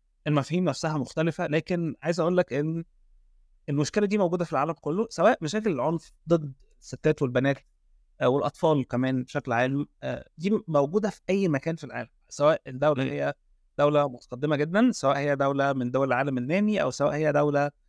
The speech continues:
Speaker 1: آه، فيها حروب. الضحية الأولى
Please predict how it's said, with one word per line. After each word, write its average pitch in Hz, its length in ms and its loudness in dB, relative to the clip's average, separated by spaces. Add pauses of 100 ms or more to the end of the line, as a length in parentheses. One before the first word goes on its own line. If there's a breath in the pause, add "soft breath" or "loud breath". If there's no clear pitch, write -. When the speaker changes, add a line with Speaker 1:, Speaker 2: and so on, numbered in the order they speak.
(380)
Speaker 1:
آه، 117 520 0
فيها 139 280 -4
حروب. 180 440 -4 (560)
الضحية 135 360 2
الأولى 170 520 2